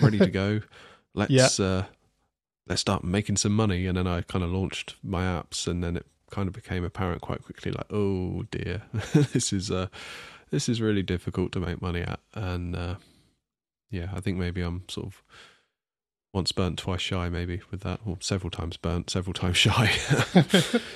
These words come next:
Speaker 1: 'Cause, I mean, don't forget, before that, I was releasing apps under my own name before, before I got to the stage of setting up a company. Um,
Speaker 2: True.
Speaker 1: the apps. So,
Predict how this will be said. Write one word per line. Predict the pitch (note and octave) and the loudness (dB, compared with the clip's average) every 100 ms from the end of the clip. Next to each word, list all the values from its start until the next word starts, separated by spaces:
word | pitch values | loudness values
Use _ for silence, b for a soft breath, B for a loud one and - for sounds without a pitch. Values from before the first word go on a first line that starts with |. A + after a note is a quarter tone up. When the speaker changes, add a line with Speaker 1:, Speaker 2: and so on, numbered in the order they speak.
| B | B
Speaker 1:
'Cause, | C3 A2 | 4 4
I | B2 | 4
mean, | A2 G#2+ G#2+ | 4 2 4
don't | A#2 G#2 | 2 2
forget, | G#2 G#2+ - | 4 4 4
before | F#2+ A2 F#2+ | 2 4 4
that, | G#2 | 2
I | - | 0
was | F2+ F2+ | -2 0
releasing | F2+ F#2+ F2+ | 0 0 0
apps | F2+ - | -2 -2
under | F#2+ F#2 | -2 0
my | E2+ | 2
own | G2+ | 2
name | F2 E2+ F2 | 2 0 -2
before, | - F#2+ F2+ - F#2 - - _ - | -2 -2 -2 -6 -8 -8 -10 _ -6
before | - - E2+ | -4 -2 -2
I | |
got | F2+ - - | -2 -4 -4
to | F2+ | -4
the | |
stage | F2 F2 F2 - | -2 -2 -2 -2
of | F#2 G2 - | -4 -4 -4
setting | - F2+ | -2 -2
up | - | -6
a | A#2 | -6
company. | - F#2 F2+ F2+ F#2+ - | -4 -4 -2 -4 -6 -10
Um, | - F2+ F2+ F#2+ - | -6 -4 -2 -4 -4
Speaker 2:
True. | D3+ C3+ B2+ - | 0 2 0 -2
Speaker 1:
the | - | -2
apps. | - - - E2 - - | -2 -4 -6 -8 -8 -8
So, | - F#2+ F2+ | 0 2 2